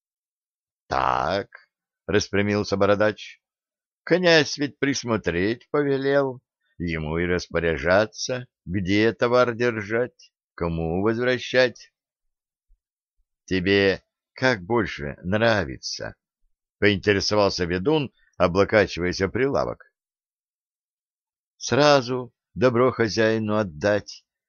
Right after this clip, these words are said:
или дожидаться, чтобы я до князя дошёл и сказал,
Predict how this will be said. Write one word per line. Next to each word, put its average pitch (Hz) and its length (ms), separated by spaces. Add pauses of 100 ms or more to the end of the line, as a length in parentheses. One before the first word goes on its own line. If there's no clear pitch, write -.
(220)
или 165 240
дожидаться, 107 840
чтобы 85 320
я 107 220
до 78 140
князя 107 800
дошёл 113 440
и 113 60
сказал, 90 880